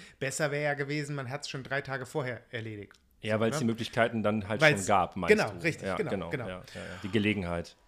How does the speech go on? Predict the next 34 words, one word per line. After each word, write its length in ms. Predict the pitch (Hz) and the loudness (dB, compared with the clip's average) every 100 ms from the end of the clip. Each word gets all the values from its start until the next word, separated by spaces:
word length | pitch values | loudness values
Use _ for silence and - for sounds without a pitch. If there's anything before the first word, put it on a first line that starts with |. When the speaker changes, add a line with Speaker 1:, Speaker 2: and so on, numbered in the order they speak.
| _ | _
Speaker 1:
Die 80 | 156 | -4
Gelegenheit. 640 | 147 135 127 110 107 110 - _ _ _ | -2 -2 -2 -4 -8 -10 -14 _ _ _
Und, 480 | - 165 165 165 - - | -4 -2 -2 -4 -8 -8
ähm, 520 | 175 165 165 165 143 - _ _ _ _ _ _ _ _ - 226 | -2 -2 -2 -4 -8 -12 _ _ _ _ _ _ _ _ -8 0
ich, 440 | 202 196 - - | 0 0 -8 -2
äh, 180 | 180 165 | 0 2
hatte 240 | 165 220 | 0 -2
das 200 | 214 196 | -4 -2
mal 120 | 196 | -4
dann 180 | 185 180 | -2 -4
in 160 | - 180 | -4 -4
einem 140 | 165 | -4
Coaching 640 | - 202 254 - 165 190 185 | -4 -4 -4 -4 -4 -4 -6
und, 400 | 170 170 175 160 | -4 -2 -4 -4
äh, 160 | 170 | -4
das 220 | 160 151 | -2 -4
war 100 | 175 | -4
tatsächlich 540 | 180 175 175 156 160 - | -6 -6 -8 -8 -10 -4
auch 280 | 160 160 - | -4 -4 -6
ein, 380 | 156 151 151 | -4 -2 -4
äh, 360 | - 147 143 139 | -4 -4 -4 -4
Teil 500 | - 151 170 175 - | -4 -2 -2 -4 -6
unserer 320 | 170 160 147 | -6 -2 0
Ausbildung. 400 | 165 180 135 123 | -2 -2 -6 -6
In 100 | 123 | -6
dem 140 | 131 143 | -6 -4
Rahmen 260 | 139 143 | -4 -4
hat 120 | 135 | -8
dieses 180 | 131 120 | -10 -12
Coaching 320 | - 156 135 | -8 -8 -6
auch, 240 | 120 113 - | -10 -10 -10
äh, 280 | 135 120 - | -6 -6 -6
stattgefunden. 800 | - 120 - - 131 - 196 | -10 -10 -12 -10 -10 -8 -8
Und 360 | - 147 143 139 | -8 -6 -6 -6